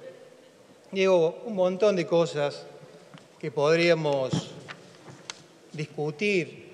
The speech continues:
y haber, habernos animado a cambiar en serio. Coincido con la señora vicepresidenta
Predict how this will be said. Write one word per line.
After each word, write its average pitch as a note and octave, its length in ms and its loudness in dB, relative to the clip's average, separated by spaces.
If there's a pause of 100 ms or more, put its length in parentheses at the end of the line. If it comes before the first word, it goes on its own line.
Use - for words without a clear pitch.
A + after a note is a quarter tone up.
(200)
y D3 100 -2
haber, F3 380 4 (480)
habernos G3 380 4
animado F#3+ 560 4
a - 80 2
cambiar D#3 640 0
en B2+ 100 -10
serio. A2+ 380 -10 (1300)
Coincido A3+ 560 4
con F#3+ 140 4
la E3 120 6
señora G3 360 4
vicepresidenta D#3+ 1000 -2